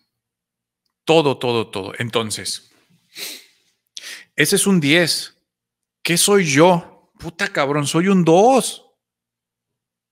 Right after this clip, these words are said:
Si esa es la escala, el uno, no sé qué, qué podríamos poner a quien sea, pero si diez es Brad Pitt, Brad Pitt, Beckham, yo soy un dos, soy un,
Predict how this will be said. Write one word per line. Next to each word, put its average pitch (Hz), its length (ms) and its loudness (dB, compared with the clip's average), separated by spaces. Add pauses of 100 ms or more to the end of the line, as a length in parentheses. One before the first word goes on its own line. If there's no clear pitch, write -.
(120)
Si - 160 0
esa 190 160 0
es 240 80 -6
la 220 100 0
escala, 147 720 -2 (1000)
el 120 180 -2
uno, 180 260 4
no 165 160 0
sé 170 200 -2
qué, 170 240 -4
qué 156 100 -6
podríamos 156 640 -4
poner 120 400 -6
a 110 80 -10
quien 110 180 -12
sea, 120 440 -6 (640)
pero 135 180 2
si 143 160 -2
diez 165 320 2
es 160 100 0
Brad 151 280 2
Pitt, 131 420 -6 (100)
Brad 131 280 2
Pitt, 127 260 -2 (140)
Beckham, 147 520 0 (360)
yo 208 80 -4
soy 247 160 0
un 214 220 -2
dos, 185 340 -2
soy 202 180 -2
un, 202 200 -8